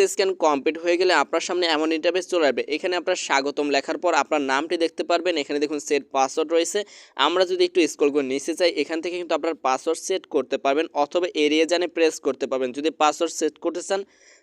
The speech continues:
just এখানে সেট পাসওয়ার্ডে প্রেস করবেন। আমি পাসওয়ার্ড সেট করব না, just এখানে, আহ, এড়িয়ে যান লেখা রয়েছে, just এখানে প্রেস করে দিব। এরপর আপনাদের সামনে এমন একটি ইন্টারফেস চলে আসবে। এখানে আপনার নাম পেয়ে যাবেন, এরপর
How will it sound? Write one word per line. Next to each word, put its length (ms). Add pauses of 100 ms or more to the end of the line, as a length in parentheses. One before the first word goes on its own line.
(140)
just 220
এখানে 160
সেট 200 (100)
পাসওয়ার্ডে 320
প্রেস 300
করবেন। 160
আমি 160
পাসওয়ার্ড 500
সেট 220
করব 260
না, 120
just 340
এখানে, 180 (520)
আহ, 240 (120)
এড়িয়ে 380
যান 260 (100)
লেখা 280
রয়েছে, 220
just 280
এখানে 200
প্রেস 320
করে 180
দিব। 180 (460)
এরপর 240
আপনাদের 320
সামনে 260
এমন 220
একটি 160
ইন্টারফেস 360
চলে 200
আসবে। 180
এখানে 180
আপনার 180
নাম 300
পেয়ে 160
যাবেন, 220
এরপর 240